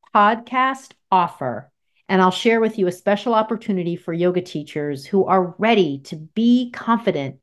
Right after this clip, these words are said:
and skilled and drop all that prep time, drop practicing with class, drop using the same cues over and over,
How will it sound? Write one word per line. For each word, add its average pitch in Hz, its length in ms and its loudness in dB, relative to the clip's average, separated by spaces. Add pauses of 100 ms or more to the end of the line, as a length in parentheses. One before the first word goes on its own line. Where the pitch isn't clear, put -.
(140)
and 277 360 0
skilled 190 680 0 (460)
and 165 140 -6
drop 175 420 2
all 233 160 2
that 247 220 0
prep - 280 -2
time, 196 560 -4 (480)
drop 170 400 0
practicing 247 760 -2
with 233 220 -2
class, 175 720 -2 (580)
drop 180 480 2
using 233 540 0
the 247 100 0
same 214 420 2
cues 196 460 -2 (140)
over 254 340 2
and 269 80 -2
over, 175 640 0